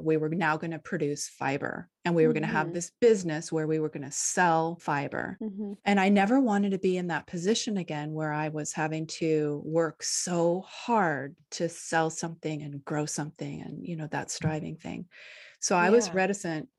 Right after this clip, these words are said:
Speaker 1: and he was just like, "You know, if we had a couple more babies, it would be wonderful." You know, "We have three kids and I didn't want <laughs> any more," but he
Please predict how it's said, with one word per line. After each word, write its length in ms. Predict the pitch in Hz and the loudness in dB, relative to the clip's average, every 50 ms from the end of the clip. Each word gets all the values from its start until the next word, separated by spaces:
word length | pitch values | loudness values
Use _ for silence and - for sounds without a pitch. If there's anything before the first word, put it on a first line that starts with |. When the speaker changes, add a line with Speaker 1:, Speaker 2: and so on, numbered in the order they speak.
| _ _ _ - | _ _ _ -2
Speaker 1:
and 140 | 196 208 202 | 0 0 2
he 140 | 202 247 262 | 4 4 4
was 160 | 285 285 285 | 4 2 0
just 180 | 277 262 - | -2 -4 -2
like, 160 | 269 262 254 - | -2 -4 -2 0
"You 60 | 294 | 0
know, 360 | 294 311 311 311 302 302 277 - | 0 2 2 0 0 0 -2 -4
if 140 | 269 262 - | -8 -6 -4
we 100 | 277 269 | -2 -2
had 300 | 254 240 240 254 277 285 | -2 -2 -4 -4 -4 -6
a 40 | 269 | -6
couple 280 | 277 - 226 226 - 233 | -8 -8 -8 -6 -4 -4
more 180 | 220 214 208 | -4 -2 -4
babies, 520 | 196 202 185 190 226 254 254 233 220 - - | -6 -6 -6 -4 -2 0 0 -2 -2 -4 -6
it 80 | - | -8
would 140 | 202 196 202 | -8 -6 -4
be 120 | - 202 202 | -4 -4 -4
wonderful." 800 | 190 190 190 214 240 269 285 277 - - 156 - - - 180 - | -4 -4 -4 -2 -2 -2 -2 -4 -4 -8 -8 -8 -8 -10 -8 -6
You 80 | 202 175 | -4 -4
know, 60 | 151 | -2
"We 120 | 165 175 180 | -2 -2 0
have 180 | 185 165 156 | 0 0 -2
three 220 | - - 160 156 151 | 2 2 2 2 4
kids 320 | - 156 143 135 - - | 2 0 0 0 0 -2
and 100 | - 135 | -2 -2
I 80 | 135 139 | -2 -2
didn't 200 | 143 139 143 147 | -2 -4 -2 2
want 160 | - 302 370 | 6 6 8
<laughs> 60 | 440 | 10
any 120 | 415 440 | 8 8
more," 160 | 427 403 427 - | 8 6 4 4
but 220 | - 392 415 - | 4 4 4 6
he 100 | - - | 6 6